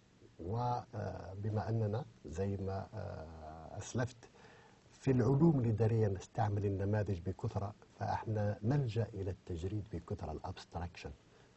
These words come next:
نلجأ إلى التجريد في البحث العلمي في العلوم الاقتصادية والإدارة، الإدارية، عفوا،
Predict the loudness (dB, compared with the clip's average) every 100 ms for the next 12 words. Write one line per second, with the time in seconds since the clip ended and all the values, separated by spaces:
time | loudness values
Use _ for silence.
0 | -20 -16 -2 0 2 0 0 -4 -4 -6
1 | -4 0 0 0 -4 -20 -20 -12 -8 -2
2 | 0 -2 -10 -12 -6 -2 4 6 6 4
3 | 0 -8 -20 -12 -6 -4 -2 0 -2 -2
4 | -6 -10 -6 -6 -4 -4 -4 -2 -2 -4
5 | -12 -16 -8 -4 -2 0 -2 -2 -4